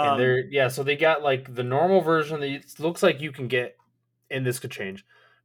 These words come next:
Speaker 1: but there's a Mana Crypt that I believe you can get in any set booster, I believe.
Speaker 2: Does
Speaker 1: I
Speaker 2: that
Speaker 1: think.
Speaker 2: make this, I see, this is something that we should have looked up ahead of time. Somebody, somebody hop on Discord and let us know.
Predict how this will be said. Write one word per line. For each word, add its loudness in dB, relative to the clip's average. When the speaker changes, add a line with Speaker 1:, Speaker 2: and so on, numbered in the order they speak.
Speaker 1:
but 4
there's 4
a 2
Mana 2
Crypt 0
that 2
I -2
believe -4
you -6
can -8
get 2
in -8
any -8
set 0
booster, -8
I -2
believe. -10
Speaker 2:
Does -10
Speaker 1:
I -4
Speaker 2:
that -4
Speaker 1:
think. -16
Speaker 2:
make -12
this, -12
I -6
see, -14
this -10
is -14
something -10
that -12
we -14
should -16
have -18
looked -14
up -16
ahead -18
of -16
time. -20
Somebody, -14
somebody -16
hop -14
on -10
Discord -16
and -20
let -18
us -20
know. -20